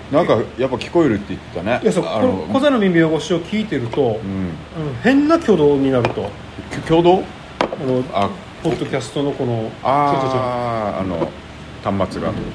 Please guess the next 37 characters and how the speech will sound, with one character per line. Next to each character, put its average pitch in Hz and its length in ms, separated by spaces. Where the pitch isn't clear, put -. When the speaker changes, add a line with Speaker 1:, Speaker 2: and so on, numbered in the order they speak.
Speaker 2:
そ 175 80
う、 143 60
最 226 180
初 226 140
に 233 60
戻 214 180
っ - 20
た 269 120
り 254 80
す - 100
る 139 80
の 107 60
で、 - 60
途 113 80
中 120 120
か 110 80
ら。 95 60
Speaker 1:
お 104 140
う。 - 40
Speaker 2:
急 135 180
に。 117 100
Speaker 1:
え 82 120
え。 226 40
Speaker 2:
で、 226 40
そ 226 140
れ 285 80
っ 277 40
て - 220
い 156 80
う - 20
の 175 60
は、 143 80
Speaker 1:
心 113 140
霊 107 80
現 98 120
象 104 80
が 92 60